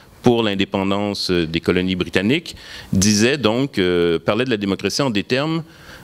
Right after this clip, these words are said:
euh, tout à fait étonnants. On n'imaginerait pas en fait quelqu'un qui est président aujourd'hui de la France ou des États-Unis, euh, ou premier ministre du Canada dans le cas de, du pays où je vis, euh, dire quelque chose de, de semblable sur la démocratie. Il disait, « La démocratie est un type de gouvernement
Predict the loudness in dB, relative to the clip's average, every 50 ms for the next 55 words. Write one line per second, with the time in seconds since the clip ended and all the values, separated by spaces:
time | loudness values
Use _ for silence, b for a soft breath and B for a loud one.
0 | B 2 4 4 4 2 2 0 0 0 0 2 2 0 0 0 2 0 0 0
1 | 2 0 0 0 0 2 2 2 2 0 -2 -2 -4 -4 -4 -2 -6 -4 -2 -4
2 | -4 -2 -4 -6 -4 -2 -2 0 0 0 -2 0 -2 -4 -2 0 0 0 2 2
3 | 2 2 2 0 -2 -4 -2 0 0 2 4 4 4 4 2 0 0 -2 -2 -2
4 | 0 0 -2 -4 -2 0 2 4 4 4 2 2 0 0 0 0 -2 0 0 2
5 | 2 4 2 2 0 B B B B B B 0 2 2 2 2 0 0 2 4
6 | 4 4 4 4 2 0 -2 -2 -2 0 0 0 0 0 -2 -2 0 -2 -4 -2
7 | -4 -2 -2 0 0 0 0 0 -4 -8 -4 -2 -2 0 0 0 0 0 2 2
8 | 2 2 2 4 2 2 2 B B B B B 0 2 2 2 0 0 0 0
9 | 0 2 0 -2 -2 -2 -2 -2 0 2 2 0 0 0 -2 -4 -2 -2 0 0
10 | 0 0 0 -2 -2 -2 -2 -2 -2 -2 0 -2 -2 -2 -2 -2 -2 -2 -2 -2
11 | 0 2 2 2 2 2 B B B B B B B 2 4 4 4 2 2 2
12 | 2 0 0 0 0 0 0 -2 -2 -2 -4 0 0 -2 0 0 0 2 2 2
13 | 2 0 0 0 0 -2 -2 -4